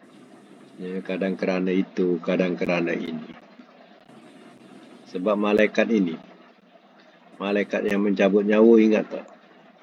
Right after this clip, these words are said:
Ketika dibagi tugas oleh Allah Ta'ala, malaikat ni tak nak ceritanya. Malaikat yang dibagi tugas ni tak nak. Tak nak bukan dia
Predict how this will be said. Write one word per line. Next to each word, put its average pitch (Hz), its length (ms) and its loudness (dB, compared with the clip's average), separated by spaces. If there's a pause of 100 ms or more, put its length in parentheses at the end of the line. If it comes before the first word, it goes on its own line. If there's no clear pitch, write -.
(920)
Ketika 107 480 -2
dibagi 104 480 2
tugas 107 400 4
oleh 107 160 6
Allah 104 240 6
Ta'ala, 95 420 0 (1080)
malaikat 107 480 -4
ni 117 80 0
tak 101 240 -4
nak 110 240 -4
ceritanya. 98 640 -6 (1300)
Malaikat 101 560 -4
yang 98 240 -2
dibagi 104 360 0
tugas 104 280 -2
ni 110 120 2
tak 101 200 0
nak. 95 160 -4
Tak 110 160 2
nak 127 200 2
bukan 101 440 2
dia 98 560 4